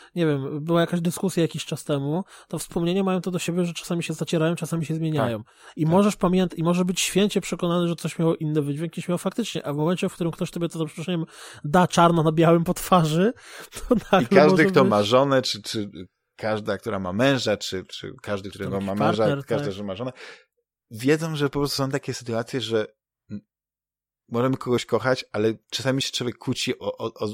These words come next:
Speaker 2: drobną rzecz i nie może dojść do wnio-, do tego i być może niby technologia by rozwiązała to, że wiesz, udowodnilibyśmy coś, ale, ale,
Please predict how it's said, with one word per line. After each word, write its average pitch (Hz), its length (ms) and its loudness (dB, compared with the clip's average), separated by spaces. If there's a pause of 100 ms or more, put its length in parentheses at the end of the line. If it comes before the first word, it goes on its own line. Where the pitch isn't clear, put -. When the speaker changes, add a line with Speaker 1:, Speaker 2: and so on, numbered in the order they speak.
(140)
Speaker 2:
drobną 123 400 0
rzecz 104 420 -2
i 107 120 -6
nie 123 160 -4
może 147 280 0
dojść 107 200 0
do 110 80 -4
wnio-, 104 300 -6
do 98 140 -6
tego 107 240 -4
i 135 160 -4 (240)
być 127 160 -4
może 143 260 -2
niby 131 180 -4
technologia 131 420 -2
by 120 100 -2
rozwiązała 117 460 0
to, 104 120 -4
że 101 80 -8
wiesz, 98 220 -8
udowodnilibyśmy 110 1000 -4
coś, 127 300 -4 (600)
ale, 117 320 0
ale, 117 280 -4